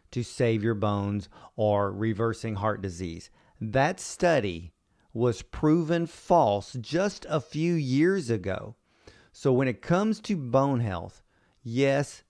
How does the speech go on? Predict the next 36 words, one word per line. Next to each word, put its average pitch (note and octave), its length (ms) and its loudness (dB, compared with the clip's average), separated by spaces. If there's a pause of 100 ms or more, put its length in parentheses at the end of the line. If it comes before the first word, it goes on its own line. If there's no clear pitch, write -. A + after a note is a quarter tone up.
(120)
calcium. G#2 640 -2 (760)
Thousand C3 440 4
to A2 80 0
fifteen C3+ 420 0
hundred B2+ 200 2
milligrams. A#2+ 360 0
They A#2 60 0
believe A2 320 2
menopausal A2+ 580 0
women A2+ 220 2
should G#2+ 180 -6
be G2+ 140 -2
fifteen B2 460 -2
hundred A2 260 0
milligrams G#2+ 440 0
of - 140 -18
calcium G#2+ 640 -2 (340)
a G2+ 100 -6
day. G#2+ 560 2 (260)
Take A2+ 260 -4
magnesium. A2+ 1120 2 (960)
You B2 160 -8
can C3 140 4
almost C3 340 4
take A#2+ 180 4
more B2+ 280 6
magnesium A#2+ 560 4
than A2+ 160 2
you A2+ 100 2
do G#2+ 180 2
calcium A#2+ 600 -2
because G#2+ 400 -2
seventy D#3 720 0
to - 260 -6
eighty B2+ 160 -2
percent A#2 720 -4